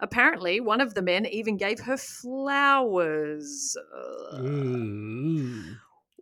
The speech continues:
Speaker 1: When the trial concluded and all three men were given harsh sentences, Mary was riddled with guilt. She publicly sympathized with her abductors and called upon Governor Guy Brassfield Park to reverse the sentence.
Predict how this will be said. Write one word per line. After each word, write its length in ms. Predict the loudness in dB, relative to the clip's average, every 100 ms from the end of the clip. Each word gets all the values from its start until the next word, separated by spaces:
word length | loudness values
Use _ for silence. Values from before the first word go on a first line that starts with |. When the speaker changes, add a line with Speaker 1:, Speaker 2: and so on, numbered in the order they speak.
| 2
Speaker 1:
When 300 | 6 6 6
the 60 | 2
trial 260 | 4 6
concluded 540 | 4 2 6 6 6 4
and 200 | 0 0
all 200 | 2 2
three 300 | 2 0 2
men 180 | 0
were 100 | 0 -2
given 180 | -2
harsh 420 | -4 0 2 4 4
sentences, 720 | 2 2 0 -2 -2 -6 -6
Mary 320 | -2 4 6
was 200 | 8 6
riddled 500 | 2 0 4 6 6
with 220 | 4 2 4
guilt. 340 | 4 2 -4 _
She 200 | -6 -4
publicly 640 | -4 4 4 6 0 0 0
sympathized 760 | 2 0 -2 0 2 2 0
with 140 | -4 -2
her 120 | -2
abductors 560 | -2 -4 -6 -6 -6 -4
and 100 | -4
called 240 | -2 0 0
upon 340 | 2 2 2
Governor 420 | 0 0 0 0 -2 -16 -14 0
Guy 360 | 2 4 2
Brassfield 760 | 0 4 4 4 0 2 0 0
Park 460 | 2 4 4 0
to 120 | -4 -4
reverse 460 | -2 2 2 0
the 100 | -4
sentence. 640 | -6 -4 -4 -8 -12 -12